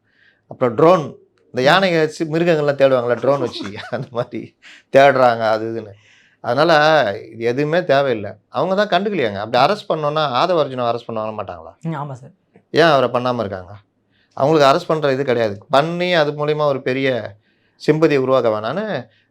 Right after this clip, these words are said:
Speaker 1: சும்மா ஃபார்மல் அரெஸ்ட்டு ரெண்டு மாவட்ட செயலர் அரெஸ்ட் பண்ணியாச்சு. ஏன்னா
Speaker 2: ம்.
Speaker 1: நாளைக்கு கோர்ட்டு கீட்டு கேட்டுச்சுன்னா அதை பண்ணியிருக்காங்க. பொறுப்பாளர்கள் இவங்க தான் பர்மிஷன் கேட்டவங்க அரெஸ்ட். சி டி நிர்மல்குமார் மதுரையில் தான் இருக்காரு.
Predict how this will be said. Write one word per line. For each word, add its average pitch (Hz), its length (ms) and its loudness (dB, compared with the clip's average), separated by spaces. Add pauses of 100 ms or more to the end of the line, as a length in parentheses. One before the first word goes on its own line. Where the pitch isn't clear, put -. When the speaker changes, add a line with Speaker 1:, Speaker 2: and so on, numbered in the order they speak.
(120)
Speaker 1:
சும்மா 165 340 0
ஃபார்மல் 180 420 4
அரெஸ்ட்டு 156 220 0
ரெண்டு 156 240 -2
மாவட்ட 143 280 0
செயலர் 123 260 0
அரெஸ்ட் 113 200 -10
பண்ணியாச்சு. 101 280 -10 (240)
ஏன்னா 135 180 -2
Speaker 2:
ம். 139 40 -4
Speaker 1:
நாளைக்கு 131 260 0
கோர்ட்டு 147 180 0
கீட்டு 143 160 -2
கேட்டுச்சுன்னா 131 500 -4
அதை 147 120 -8
பண்ணியிருக்காங்க. 107 540 -6 (180)
பொறுப்பாளர்கள் 110 500 2
இவங்க 101 220 -6
தான் 117 180 -2
பர்மிஷன் 107 400 -6
கேட்டவங்க 98 360 -14
அரெஸ்ட். 104 240 -12 (880)
சி - 200 2
டி 185 120 2
நிர்மல்குமார் 143 580 0
மதுரையில் 120 340 0
தான் 117 100 0
இருக்காரு. 92 300 -12